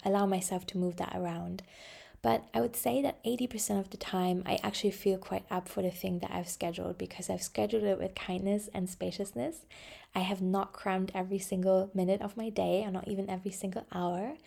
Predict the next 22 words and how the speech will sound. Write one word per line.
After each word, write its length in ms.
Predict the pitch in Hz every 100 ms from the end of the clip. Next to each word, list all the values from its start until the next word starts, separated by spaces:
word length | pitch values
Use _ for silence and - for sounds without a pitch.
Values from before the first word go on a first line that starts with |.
| - - - - -
And 260 | 190 190 190
so 560 | - 190 190 185 - - _ _ _ -
it 80 |
feels 240 | 202 233 220
good, 360 | 233 233 - 208
you 100 | 196
know, 140 | 196
to 180 | - 196
wake 280 | 190 185 180
up 180 | 180 -
and 240 | 190 185
see, 260 | 185 190 190
like, 220 | 196 -
what 180 | - -
is 160 | 226 - -
in 80 |
my 120 | 202 196
calendar 400 | - 190 190 185
for 160 | 202
my 120 | 185
business 360 | 180 185 185 185
today, 540 | - 185 175 175 185